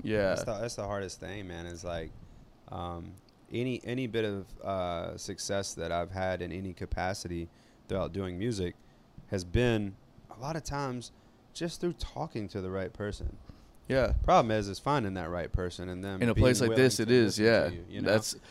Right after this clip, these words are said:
Speaker 1: that's, that's the thing, though, right? You go, you go to a music city, like, like, where the industry is at,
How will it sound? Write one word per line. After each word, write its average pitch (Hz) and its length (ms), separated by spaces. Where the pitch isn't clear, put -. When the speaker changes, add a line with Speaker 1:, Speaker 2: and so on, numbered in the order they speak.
Speaker 1:
that's, 127 220
that's 127 280
the 123 80
thing, 156 160
though, 110 140
right? 113 180
You 113 80
go, 123 80
you 120 160
go 120 120
to 120 120
a 117 60
music 123 320
city, 110 360
like, 95 200
like, 98 180
where 110 100
the 107 140
industry 113 480
is 101 100
at, 110 360